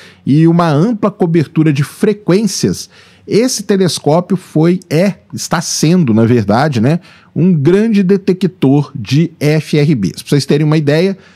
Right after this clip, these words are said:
até o momento, só esse, o, esse radiotelescópio detectou mil F R Bs. Lembrando que a gente tinha, até pouco tempo atrás, até a inauguração desse radiotelescópio, a gente tinha pouco mais de cem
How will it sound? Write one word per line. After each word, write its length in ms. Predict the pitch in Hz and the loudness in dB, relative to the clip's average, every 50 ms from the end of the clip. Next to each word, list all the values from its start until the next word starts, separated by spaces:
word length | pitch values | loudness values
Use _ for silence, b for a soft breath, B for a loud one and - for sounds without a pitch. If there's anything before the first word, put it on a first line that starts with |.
| b b | b b
até 300 | b 113 110 - 185 202 | b -6 -4 -2 0 0
o 40 | 214 | 0
momento, 520 | 233 226 180 151 160 190 214 208 - - | 2 2 2 2 2 2 2 0 -4 -8
só 480 | - - - - 220 240 - 254 - _ - | -10 -8 -4 -2 0 0 -2 -2 -6 _ 0
esse, 440 | 170 196 220 208 - - 220 208 - - | 0 0 0 0 -4 -6 -6 -6 -4 -2
o, 160 | 151 160 - | -2 -2 0
esse 320 | - 143 151 151 - - 175 | 0 0 0 0 0 0 0
radiotelescópio 840 | 135 143 143 135 - - 139 135 - - - - 147 160 165 175 | 0 0 -2 -2 -4 -2 -2 -2 -2 -2 -2 -2 -2 0 0 0
detectou 540 | 165 156 - 170 - - - 185 180 185 180 - | -2 -2 -2 -4 -6 -4 -2 -2 0 0 -2 -2
mil 600 | 147 131 143 165 190 226 254 262 254 196 127 - B B B B B B _ _ | -2 0 0 2 2 2 4 4 4 2 2 0 B B B B B B _ _
F 380 | - 165 185 175 - - 180 160 | -2 -2 -2 -2 -2 0 0 0
R 180 | 156 139 147 | 2 2 0
Bs. 400 | 123 107 101 92 65 - - - b b b b b | 0 0 -2 -2 -2 -6 -10 -16 b b b b b
Lembrando 560 | - 151 165 156 131 139 180 240 247 214 165 | -2 0 2 2 2 2 2 2 2 0 -2
que 420 | 127 - _ - 185 208 226 - - | -4 -4 _ -2 0 0 0 -2 -4
a 140 | - - 147 | -6 -2 -2
gente 240 | 139 170 185 180 - | 0 0 0 -2 -6
tinha, 420 | - - - 180 220 226 180 127 | -6 -4 -2 0 0 2 0 0
até 240 | 120 - - 175 175 | 0 -2 -2 -2 -2
pouco 280 | 175 - 175 160 - - | -2 -2 -4 -4 -4 -4
tempo 280 | - 147 147 139 135 | -2 -2 0 0 0
atrás, 340 | 113 - - 143 165 190 160 | -4 -2 -2 -2 0 0 0
até 180 | 131 - - 175 | -2 0 -2 -2
a 40 | 175 | 0
inauguração 800 | 170 170 165 160 151 160 147 135 - - - - 170 202 214 202 | 0 0 0 0 0 0 -2 -2 -4 -4 -4 -2 -2 -2 0 0
desse 260 | 147 143 135 - 131 | 0 0 0 -2 -2
radiotelescópio, 800 | 123 127 127 - 131 113 110 - - - 160 202 208 - - B B B B B B | -2 -2 -2 -2 -2 -2 -2 -2 -2 -2 -2 -2 -2 -4 -8 B B B B B B
a 80 | B 127 | B 0
gente 160 | 147 180 190 | 0 0 0
tinha 180 | - 226 208 196 | 0 0 0 0
pouco 320 | 202 - 214 233 226 240 | 0 0 -2 -2 0 0
mais 240 | 202 190 202 214 196 | 0 0 0 0 -2
de 100 | 185 226 | -2 -2
cem 640 | - - - - - - 208 220 247 240 196 127 | -4 -4 -6 -6 -4 -2 -2 0 0 0 0 0